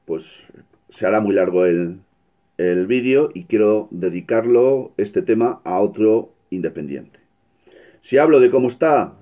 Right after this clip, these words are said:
eh, los últimos datos de la encuesta de población activa, el vídeo se seguiría haciendo muy largo y no es mi intención, porque de, de eso también hablaré próximamente. Hoy he querido plantearos el tema del paro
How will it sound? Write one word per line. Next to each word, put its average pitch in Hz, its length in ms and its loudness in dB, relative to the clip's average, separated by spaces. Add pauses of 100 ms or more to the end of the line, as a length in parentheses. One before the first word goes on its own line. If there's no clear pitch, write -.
eh, 101 160 0
los 104 160 -2
últimos 127 340 -2
datos 110 380 0
de 98 120 0
la 95 200 -2
encuesta 110 320 -2
de 107 100 2
población 104 360 -2
activa, 143 640 -2
el 87 380 -2
vídeo 117 540 0
se - 180 -10
seguiría 92 380 0
haciendo 104 360 -4
muy 110 200 0
largo 120 460 2
y 90 120 -8
no 92 80 -4
es 101 60 -6
mi 104 80 -4
intención, 90 600 -6
porque 71 240 -10
de, 78 180 -6
de 90 160 -2
eso 113 240 -2
también 90 220 -6
hablaré 90 460 -4 (380)
próximamente. 76 680 -8 (580)
Hoy 196 160 4
he 170 100 2
querido 180 540 0 (480)
plantearos 123 600 2
el 110 140 0
tema 139 420 -2 (480)
del 104 260 -2
paro 151 500 2